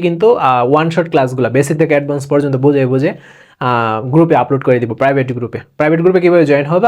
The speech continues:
আমি তোমাদের in details-এ বলে দিব। But আপাতত এখন এইটা বুঝো যে এসএসসি সাতাশ আঠাশ তোমাদের জন্য সামনে অনেক বড় কিছু আসতেছে, এবং তোমাদের অনেকেরই দশ বারো হাজার টাকা দিয়ে কোর্স করার সামর্থ্য নাই, ঠিক আছে?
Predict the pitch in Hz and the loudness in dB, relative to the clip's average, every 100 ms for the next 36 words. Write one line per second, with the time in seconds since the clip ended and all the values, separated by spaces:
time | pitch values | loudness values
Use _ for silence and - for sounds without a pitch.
0 | 196 131 123 120 120 151 151 143 139 139 | 0 -2 -4 0 0 2 2 2 0 0
1 | 123 127 139 127 113 120 117 127 147 156 | 2 2 2 0 -4 -6 -6 -6 -6 -6
2 | 202 - - - _ - - 175 226 - | -8 -10 -20 -20 _ -6 -4 -4 -6 -14
3 | _ _ - 247 254 254 220 175 156 151 | _ _ -2 0 2 2 4 4 4 2
4 | 151 151 185 - _ _ 185 185 202 214 | 2 0 -2 -10 _ _ -2 -2 -2 0
5 | 214 190 190 190 175 160 185 214 - 156 | 0 0 0 -2 -2 -2 -4 -6 -4 -2
6 | 147 147 143 160 165 151 147 135 135 127 | 2 2 2 0 -2 -2 -2 0 0 0
7 | 135 147 147 143 147 - - 143 143 - | 0 0 0 -2 -6 -6 -6 -6 -6 -8
8 | 120 - 117 _ _ _ _ _ _ 175 | -10 -12 -16 _ _ _ _ _ _ -2
9 | 190 170 180 190 190 208 175 185 208 185 | 0 2 2 2 2 2 2 2 2 2
10 | 156 151 170 175 175 151 156 156 156 156 | 2 0 2 0 2 0 0 0 0 2
11 | 185 - 139 139 147 139 135 147 139 139 | 0 0 -2 -2 -4 -4 -4 -6 -6 -6
12 | 113 110 - _ _ _ - 208 220 | -10 -12 -16 _ _ _ -4 -4 0